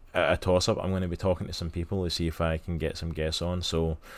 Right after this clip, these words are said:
I'm kind of in a toss-up between possibly reviewing the first half of Marvel's What If,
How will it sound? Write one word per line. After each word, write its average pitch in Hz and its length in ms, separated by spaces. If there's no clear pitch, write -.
I'm 95 140
kind 113 160
of 104 80
in 104 60
a 95 60
toss-up 101 420
between 90 400
possibly 85 800
reviewing 80 400
the 80 80
first - 440
half 85 440
of 80 220
Marvel's 78 460
What 82 200
If, 113 360